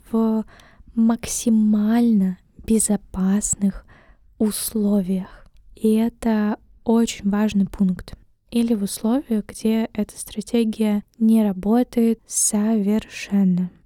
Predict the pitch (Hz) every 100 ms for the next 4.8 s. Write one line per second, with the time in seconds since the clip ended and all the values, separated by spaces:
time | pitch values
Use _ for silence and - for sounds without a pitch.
0 | - 233 214 208 190 - - - - -
1 | - 208 - 240 - - 247 214 196 185
2 | - _ - 220 214 214 240 254 233 226
3 | - - - - 247 233 214 208 208 208
4 | 220 269 311 330 233 233 226